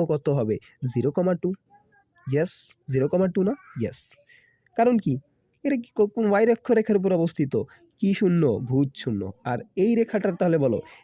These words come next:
এই রেখা যদি ওয়াই সমান টেন হয়, তাহলে এইটা কত? জিরো কমা টেন। এটা কত হবে? জিরো কমা টেন। আর এটা কত হবে? জিরো কমা টু, আর এটা হবে জিরো কমা টেন। জিরো কমা টু, জিরো কমা টেন, জিরো কমা টু, জিরো কমা টেন। এখন ইজি, এখন ইজি। এটা কত? এই, এই,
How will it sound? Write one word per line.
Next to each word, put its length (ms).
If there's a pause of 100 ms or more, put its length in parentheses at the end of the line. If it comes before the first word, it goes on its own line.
এই 140
রেখা 220
যদি 220 (120)
ওয়াই 140
সমান 320
টেন 160
হয়, 260 (240)
তাহলে 220
এইটা 260
কত? 200
জিরো 320
কমা 320
টেন। 120 (140)
এটা 200
কত 160
হবে? 200 (180)
জিরো 180
কমা 220
টেন। 240
আর 80
এটা 180
কত 200
হবে? 200 (340)
জিরো 220
কমা 220
টু, 180 (100)
আর 140
এটা 120
হবে 160
জিরো 300
কমা 220
টেন। 200 (200)
জিরো 240
কমা 220
টু, 200 (420)
জিরো 300
কমা 220
টেন, 220 (160)
জিরো 160
কমা 220
টু, 200
জিরো 240
কমা 200
টেন। 180 (300)
এখন 300
ইজি, 240 (420)
এখন 340
ইজি। 260 (280)
এটা 200
কত? 180 (320)
এই, 160
এই, 200